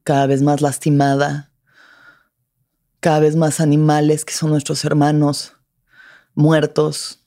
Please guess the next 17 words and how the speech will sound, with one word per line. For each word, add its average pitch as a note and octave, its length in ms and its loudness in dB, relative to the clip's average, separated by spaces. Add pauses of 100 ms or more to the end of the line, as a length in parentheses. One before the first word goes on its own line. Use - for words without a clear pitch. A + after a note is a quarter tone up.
utilizados D3+ 680 -2
únicamente D#3 640 0
para C#3+ 180 -2
nuestro C#3 340 0
egoísmo. C#3+ 680 -2 (1200)
Em, D3+ 640 2 (1400)
hay D#3+ 160 2
mucho, F#3+ 1500 0 (1400)
mucho F#3 320 2
por D#3+ 160 0
qué F3 80 2
sufrir, C#3+ 600 -2 (480)
hay D3+ 100 2
mucho D3+ 320 0
por D3+ 140 -2
qué D3 100 -2
temer, C#3 640 -2